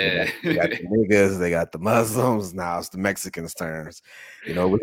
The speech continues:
Speaker 1: Asians for a little bit, but now we back to the Mexicans. So,
Speaker 2: <laughs>
Speaker 1: like, how important is it for you to, like, speak your piece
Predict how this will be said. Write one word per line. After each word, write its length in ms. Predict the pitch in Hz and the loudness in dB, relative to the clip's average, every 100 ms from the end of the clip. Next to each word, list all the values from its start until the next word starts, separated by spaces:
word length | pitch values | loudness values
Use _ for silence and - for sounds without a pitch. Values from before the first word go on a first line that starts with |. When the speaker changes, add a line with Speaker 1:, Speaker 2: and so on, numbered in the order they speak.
| 120 | 8
Speaker 1:
Asians 280 | 139 127 - | 8 6 4
for 140 | 113 | 4
a 60 | 110 | 4
little 220 | 107 104 | 4 2
bit, 260 | 101 101 - | 0 0 -2
but 100 | 92 | -2
now 200 | 95 95 | -2 -2
we 120 | 101 | 0
back 240 | 107 101 | 0 0
to 60 | 110 | -4
the 60 | 104 | -2
Mexicans. 600 | 104 95 95 92 90 87 | -2 -2 -8 -6 -8 -6
So, 340 | - 92 92 | 0 2 2
Speaker 2:
<laughs> 0 | |
Speaker 1:
like, 320 | 90 92 90 90 - _ _ _ _ | 0 0 0 -2 -8 _ _ _ _
how 200 | 98 113 | 2 2
important 480 | 110 131 117 101 101 | 2 4 4 2 -2
is 160 | 95 | -4
it 220 | 95 90 - | -6 -6 -8
for 160 | 95 | -8
you 200 | 90 92 | -6 -6
to, 80 | 90 | -4
like, 360 | 87 85 80 - | -4 -4 -6 -10
speak 420 | - - 98 - | -16 -8 -8 -6
your 180 | 98 95 | -10 -10
piece 560 | 110 113 120 117 - | -8 -6 -6 -8 -14